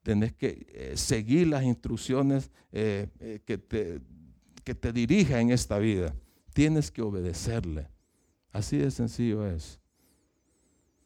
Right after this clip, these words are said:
Entre más cedes a la guía del Espíritu Santo, no podrás satisfacer los deseos, los impulsos, las pasiones de la naturaleza pecaminosa.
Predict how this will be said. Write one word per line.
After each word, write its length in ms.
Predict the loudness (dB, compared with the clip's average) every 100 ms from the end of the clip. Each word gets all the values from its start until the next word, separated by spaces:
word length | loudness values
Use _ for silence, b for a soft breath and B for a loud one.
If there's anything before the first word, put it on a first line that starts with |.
| _
Entre 320 | -2 2 2
más 260 | 4 4 2
cedes 440 | 2 2 2 0
a 80 | -2
la 140 | -2
guía 240 | 0 0 2
del 140 | 2
Espíritu 480 | 0 -2 -6 -4 -6
Santo, 480 | 0 0 0 -4 -8 b b b b
no 540 | -2 2 4 4 2 -4 -8
podrás 520 | -4 -2 0 2 0
satisfacer 760 | -2 -4 -2 -4 -6 -2 -2 0
los 220 | -2 -6
deseos, 580 | -6 -6 -2 -2 -2 -4
los 160 | -6 -6
impulsos, 640 | -6 -6 -4 -4 -4 -8
las 120 | -8
pasiones 680 | -8 -8 -4 -4 -2 -4 -8 b b b b -6
de 100 | -4
la 140 | -2
naturaleza 680 | -2 -4 -6 -4 -4 -4 -6
pecaminosa. 680 | -10 -10 -6 -4 -4 -8